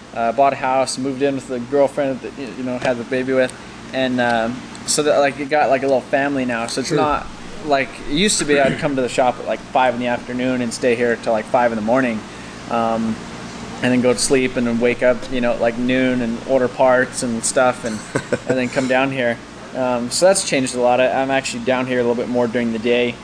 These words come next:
Speaker 1: and then less at night. Um, and, uh, that seems like it just works a lot better with
Speaker 2: Sure.
Speaker 1: the, with the family and
Speaker 2: Just
Speaker 1: stuff.
Speaker 2: overall.
Speaker 1: But, uh,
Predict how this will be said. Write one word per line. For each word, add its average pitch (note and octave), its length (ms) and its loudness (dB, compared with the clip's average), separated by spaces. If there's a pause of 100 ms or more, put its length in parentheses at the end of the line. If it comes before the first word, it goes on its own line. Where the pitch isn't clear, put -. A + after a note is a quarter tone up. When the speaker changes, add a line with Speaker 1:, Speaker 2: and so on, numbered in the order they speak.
(280)
Speaker 1:
and B2 120 -4
then A#2 140 -2
less B2 240 2
at A#2 100 -10
night. A#2+ 320 -2 (380)
Um, A2 540 -4 (440)
and, A2+ 220 -4
uh, G#2+ 240 -2 (100)
that B2 120 -2 (180)
seems A#2 220 0
like G#2+ 120 2
it A2+ 80 -2
just A2 160 -4
works A2+ 280 0
a - 20 2
lot G#2+ 160 2
better A2+ 200 4
with A2 120 -4
Speaker 2:
Sure. G#2+ 240 2
Speaker 1:
the, - 60 -4
with A#2 140 -4
the - 80 -16
family A#2 360 0
and A#2 80 0
Speaker 2:
Just - 100 0
Speaker 1:
stuff. - 120 4
Speaker 2:
overall. A#2+ 440 2 (240)
Speaker 1:
But, - 60 -6
uh, A2 240 2